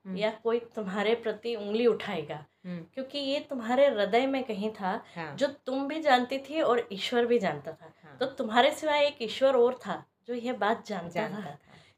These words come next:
Speaker 2: इसलिए तुम ये मत सोचो कि कोई और नहीं जानता था। लेकिन साथ ही कोई तुम्हें जज न कर पाए,
Speaker 1: हाँ।
Speaker 2: इसलिए मैं आज इसके साथ में एक चीज़ जोड़ता हूँ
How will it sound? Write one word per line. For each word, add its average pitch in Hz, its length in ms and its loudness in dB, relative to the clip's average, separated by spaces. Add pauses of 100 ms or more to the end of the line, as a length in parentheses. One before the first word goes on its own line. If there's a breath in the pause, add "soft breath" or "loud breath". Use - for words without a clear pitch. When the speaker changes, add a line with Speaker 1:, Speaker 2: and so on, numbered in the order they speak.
(140)
Speaker 2:
इसलिए 247 320 -4
तुम 294 200 -2
ये 269 140 2
मत 285 160 0
सोचो 269 300 -2
कि 269 140 -8
कोई 269 280 -2
और 247 160 2
नहीं 220 280 -2
जानता 165 360 -6
था। 156 240 -20 (580)
लेकिन 240 460 0 (380)
साथ 254 280 2
ही 247 280 -2
कोई 294 220 -2
तुम्हें 277 380 -2
जज 269 340 2
न 302 120 -2
कर 226 160 0
पाए, 160 320 -8 (140)
Speaker 1:
हाँ। 170 180 -8
Speaker 2:
इसलिए 302 380 0
मैं 302 140 2
आज 262 400 6 (380)
इसके 233 320 -6
साथ 262 320 0
में 262 120 0
एक 254 80 -6
चीज़ 254 260 -6
जोड़ता 202 420 0
हूँ 202 240 -6